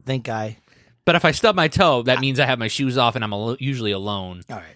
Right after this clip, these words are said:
Speaker 1: Well,
Speaker 2: So
Speaker 1: I
Speaker 2: I would
Speaker 1: figured maybe you were at, like, like, your grandmother's house or something and you stub your toe and you're just like, "Hot hammock."
Speaker 2: Uh, well, usually what would happen is I would crumple to the ground and I would just go, <sighs> "Ah."
Speaker 1: No, you don't do that. Stop it. You don't do that.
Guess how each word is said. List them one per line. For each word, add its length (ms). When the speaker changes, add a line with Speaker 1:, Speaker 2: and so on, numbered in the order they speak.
Speaker 1:
Well, 100
Speaker 2:
So 80
Speaker 1:
I 100
Speaker 2:
I 40
would 80
Speaker 1:
figured 220
maybe 220
you 200
were 120
at, 120
like, 140
like, 240
your 60
grandmother's 520
house 220
or 40
something 360
and 120
you 60
stub 220
your 100
toe 160
and 60
you're 40
just 80
like, 140
"Hot 220
hammock." 300
Speaker 2:
Uh, 280
well, 280
usually 420
what 140
would 100
happen 400
is 160
I 60
would 160
crumple 320
to 100
the 80
ground 420
and 100
I 80
would 80
just 140
go, 160
<sighs> 880
"Ah." 800
Speaker 1:
No, 180
you 60
don't 160
do 120
that. 280
Stop 300
it. 120
You 80
don't 140
do 80
that. 380